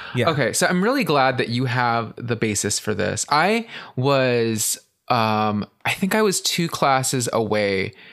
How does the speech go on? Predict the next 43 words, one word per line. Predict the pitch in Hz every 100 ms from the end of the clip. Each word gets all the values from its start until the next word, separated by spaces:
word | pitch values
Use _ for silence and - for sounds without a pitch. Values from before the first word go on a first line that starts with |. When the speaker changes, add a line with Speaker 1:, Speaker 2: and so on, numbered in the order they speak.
| -
Speaker 2:
from | - 123
finishing | 110 120 120 117 120 113
my | 104
minor | 101 107 113 113 104 95
in | 95 90
Asian | 101 101
American | 101 98 95 101
Studies. | 98 92 92 92 87 -
Speaker 1:
Oh. | 277 143 - - - - _
Speaker 2:
And | 135 127 120 117 117 113 -
I | 117 117 131
decided | 147 160 147 127 120
to |
graduate | 123 113 110 113
early | - 110 110
instead | 107 107 - 92 92
because | 98 110 101
I | 101
saw | - 95 95
that | 98 - _
I | - 107 98
had | 90 107 104
enough | 107 107
credits | - 101 98
to | -
graduate | 110 98 90 90 90 90 _
with | 98 101
my | 92
major. | 92 135 151 95 101 -
And | 104
I | 98
was | 98
like, | 98 98
"Well, | 101 87 117 175 _ - - - - 110
I | 117
Speaker 1:
<laughs> | 113
Speaker 2:
could | 127 113 107 101 - - _ -
take | - 139
this | 123 -
last | 110 101 -
quarter | 120 101 92
of | 90
school, | - 226 208 196 185 180 165